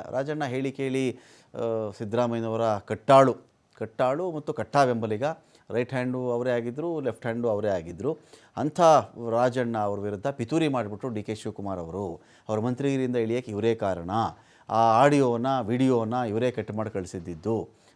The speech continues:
ರಾಹುಲ್ ಗಾಂಧಿ ವಿಚಾರಕ್ಕೆ ಸಂಬಂಧಪಟ್ಟಂತೆ ಅದು ಹೈಕಮಾಂಡ್ವರೆಗೂ ರೀಚ್ ಆಗುವಂತೆ ಮಾಡಿದವರೇ ಡಿ ಕೆ ಶಿವಕುಮಾರ್ ಅವರು. ಹಾಗಾಗಿ ನನ್ನ ಪದವಿ ಹೋಯಿತು ಅಂತೇಳಿ ರಾಜಣ್ಣನ ಕಡೆಯವರು ಅನೇಕರು ಮಾತಾಡ್ತಾ ಇದ್ರು. ಇದೀಗ ರಾಜಣ್ಣ ಅವ್ರೇನು ಹೇಳ್ತಾ ಇದ್ದಾರೆ, "ಈಗ ಎರಡೂವರೆ ವರ್ಷ ಅವರಂತೆ ಇವರಂತೆ ಇದೆಲ್ಲ ಬೇಡ,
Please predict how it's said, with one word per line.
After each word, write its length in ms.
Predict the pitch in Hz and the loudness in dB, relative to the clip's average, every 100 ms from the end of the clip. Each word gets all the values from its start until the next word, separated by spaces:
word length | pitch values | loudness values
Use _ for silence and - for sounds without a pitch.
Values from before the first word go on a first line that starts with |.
| 107 | -4
ರಾಹುಲ್ 220 | 110 117 | -2 -2
ಗಾಂಧಿ 200 | 110 107 | -2 -4
ವಿಚಾರಕ್ಕೆ 400 | 98 107 98 110 | -4 -6 -6 -8
ಸಂಬಂಧಪಟ್ಟಂತೆ 1000 | 104 95 95 95 92 101 107 156 - - | -8 -8 -8 -10 -10 -8 -2 -2 -4 -12
ಅದು 120 | 107 98 | -10 -2
ಹೈಕಮಾಂಡ್ವರೆಗೂ 640 | 120 131 139 131 127 123 | -2 0 0 0 -2 -2
ರೀಚ್ 260 | 107 117 131 | -4 -2 -2
ಆಗುವಂತೆ 380 | 117 117 117 | -2 -4 -4
ಮಾಡಿದವರೇ 500 | 101 90 107 123 135 | -4 -4 2 4 4
ಡಿ 140 | 127 113 | 2 -2
ಕೆ 120 | 113 | -4
ಶಿವಕುಮಾರ್ 440 | 107 104 101 98 | -6 -10 -8 -6
ಅವರು. 240 | 98 113 185 - - - | -4 -2 -2 -4 -18 2
ಹಾಗಾಗಿ 380 | 143 190 208 | 8 8 8
ನನ್ನ 160 | 196 170 | 4 0
ಪದವಿ 300 | 143 135 175 | 0 0 0
ಹೋಯಿತು 380 | 143 139 139 123 | 2 -2 -4 -6
ಅಂತೇಳಿ 520 | 110 180 208 165 117 _ 143 | -4 -4 -2 -4 -6 _ 2
ರಾಜಣ್ಣನ 380 | 156 151 143 135 | 4 4 0 -2
ಕಡೆಯವರು 320 | 131 139 160 | 0 0 0
ಅನೇಕರು 300 | 120 110 147 | -2 -4 -4
ಮಾತಾಡ್ತಾ 440 | 135 107 92 104 | -4 -4 -6 -4
ಇದ್ರು. 320 | 160 160 98 - _ _ - | -4 -4 -8 -12 _ _ -4
ಇದೀಗ 240 | 202 202 | -2 6
ರಾಜಣ್ಣ 480 | 170 143 165 180 165 | 8 8 8 6 4
ಅವ್ರೇನು 220 | 147 139 | 2 2
ಹೇಳ್ತಾ 300 | 123 120 117 | 0 0 0
ಇದ್ದಾರೆ, 640 | 107 104 95 104 156 165 - - _ | 0 -2 -2 0 0 0 -8 -20 _
"ಈಗ 220 | 110 131 127 | -4 0 2
ಎರಡೂವರೆ 420 | 127 127 127 127 | 2 2 2 2
ವರ್ಷ 300 | 123 120 135 | 0 -2 0
ಅವರಂತೆ 640 | 127 123 127 123 123 127 | 2 2 2 -2 -2 -2
ಇವರಂತೆ 300 | 123 120 120 | 0 -2 -2
ಇದೆಲ್ಲ 280 | 101 92 107 | -4 -2 -2
ಬೇಡ, 200 | 98 | 0